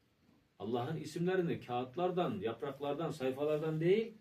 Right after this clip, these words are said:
gönüllerinden okuyorlarmış. Bak, gönüllerinden, Allah'ın isimlerini. Hani bütün alemin içinde insan var, bütün alem Allah'ın sıfatlarının zuhur yeriydi ya, serapa insan, Allah'ın zuhur yeri,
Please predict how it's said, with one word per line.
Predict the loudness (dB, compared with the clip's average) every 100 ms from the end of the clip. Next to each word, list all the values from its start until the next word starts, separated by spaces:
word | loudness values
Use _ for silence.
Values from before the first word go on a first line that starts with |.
| _ _ _ _ _ -10
gönüllerinden | -6 -4 -2 -2 -2 -2 -4 -6 -10
okuyorlarmış. | -14 -12 -12 -12 -16 -20 -20 -20
Bak, | -18
gönüllerinden, | -10 -10 -8 -10 -12 -18 -18
Allah'ın | -16 -14 -12
isimlerini. | -14 -16 -20 -20 -20 _ _ _ _ _ _ _ _ _ _ -6
Hani | 0 0 -2 -12 _ -20
bütün | -2 0
alemin | 0 0 2 2 0 -4 -14 _ _ _ _ _ _ _ _ -6
içinde | -6 -6 -8 0 0 0
insan | -4 -2 0
var, | 0 -2 -4 -14 _
bütün | -12 -4
alem | 0 0 -2
Allah'ın | -2 -2 -2 -4
sıfatlarının | -6 -10 -6 -6 -4 -4
zuhur | -4 -2 0 0
yeriydi | 0 0 0 2
ya, | 4 2 -2 -14 _ _ _ _ _
serapa | -12 -8 -6 -6 -6 -6
insan, | -6 -4 -2 -2 -6 -16 -14
Allah'ın | -8 -8 -8
zuhur | -10 -8 -6
yeri, | -4 0 0